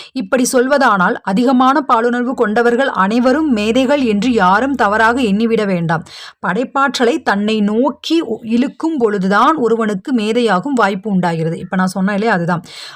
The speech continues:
படைப்பாற்றலை தன்னை நோக்கி இழுக்கும் போதுதான் ஒருவனுக்கு மேதையாகும் வாய்ப்பு உண்டாகிறது. அதிகமான அதிர்வுகளை அந்த ஆற்றல்களில் உண்டாக்கி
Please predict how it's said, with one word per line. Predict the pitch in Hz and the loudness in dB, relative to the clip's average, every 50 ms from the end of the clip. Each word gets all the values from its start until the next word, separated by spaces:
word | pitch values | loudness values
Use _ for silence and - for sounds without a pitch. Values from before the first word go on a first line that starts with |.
| - _ | -12 _
படைப்பாற்றலை | - 226 214 208 254 277 233 - 269 269 254 262 254 233 214 285 320 - | -2 0 0 0 0 -2 -2 -2 -2 -2 0 0 0 2 2 0 -2 -2
தன்னை | - 202 190 202 220 247 254 262 | -2 -2 0 0 2 2 4 4
நோக்கி | 240 240 247 277 254 240 320 311 240 | 4 2 2 0 0 0 0 0 2
இழுக்கும் | 208 220 233 262 - - - 311 277 254 | 2 2 2 0 0 -2 -4 -2 0 2
போதுதான் | 214 208 202 190 202 190 214 247 311 | 2 2 2 2 2 2 2 2 2
ஒருவனுக்கு | 330 269 226 214 220 220 214 208 208 180 - 330 294 | 2 2 2 2 2 0 0 -2 -2 -4 -2 -2 -2
மேதையாகும் | 240 208 202 226 226 254 247 233 214 208 208 185 226 294 311 | 0 0 0 0 2 2 4 4 4 4 2 2 0 -2 -2
வாய்ப்பு | 254 190 185 185 202 233 190 - 302 | 0 2 2 2 2 0 -4 -6 -4
உண்டாகிறது. | 262 202 185 180 180 170 170 156 160 156 160 147 - - - - - - - - - | -2 0 0 2 2 0 -2 -2 -2 -4 -4 -4 -8 -12 -18 -20 -20 -20 -20 -8 -2
அதிகமான | - 214 214 254 262 294 285 285 277 302 320 330 | -2 0 0 2 0 0 2 2 2 4 4 4
அதிர்வுகளை | 277 233 208 269 269 254 262 233 269 277 | 4 2 2 0 0 0 0 0 0 0
அந்த | - - 202 196 196 196 | 0 -2 -2 0 2 2
ஆற்றல்களில் | 185 185 208 - - - 320 302 262 285 277 269 254 | 4 2 2 0 0 -2 -2 0 0 -2 0 0 -2
உண்டாக்கி | - 202 202 220 262 254 254 269 - - 190 | -2 -2 0 2 2 2 2 2 -2 -8 -12